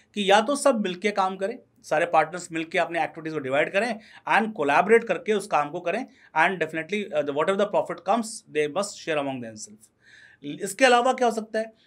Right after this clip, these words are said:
कि there could be possibility कि there could be some active partners। ऐसा पॉसिबिलिटी है कि कुछ लोग इस पे एक्टिव पार्टनर बन जाएं और बाकी जो है उसके अंदर जो है स्लीपिंग पार्टनर्स बन जाते हैं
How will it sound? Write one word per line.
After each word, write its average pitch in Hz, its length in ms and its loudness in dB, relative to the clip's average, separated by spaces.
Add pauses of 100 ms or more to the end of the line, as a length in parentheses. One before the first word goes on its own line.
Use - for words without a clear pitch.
(120)
कि 226 100 2
there 208 220 6
could 262 220 -4
be 311 80 2
possibility 196 580 2 (340)
कि 220 80 -2
there 214 260 4
could 240 160 -2
be 285 100 0
some 254 180 2 (220)
active 226 320 0
partners। - 480 -6
ऐसा 156 180 -2
पॉसिबिलिटी 190 460 -2
है 190 220 0 (240)
कि 208 60 -6
कुछ 269 280 -4
लोग 254 200 4
इस 220 80 -2
पे 233 120 -2
एक्टिव 208 480 -2
पार्टनर 208 300 2
बन 214 160 0
जाएं 233 200 0 (300)
और 190 160 4
बाकी 170 300 4
जो 233 120 2
है 202 160 0
उसके 196 160 -6
अंदर 214 220 -6 (280)
जो 160 120 -6
है 214 180 0
स्लीपिंग 160 400 -4
पार्टनर्स 185 320 0
बन 190 120 -6
जाते 190 260 -2
हैं 226 160 -8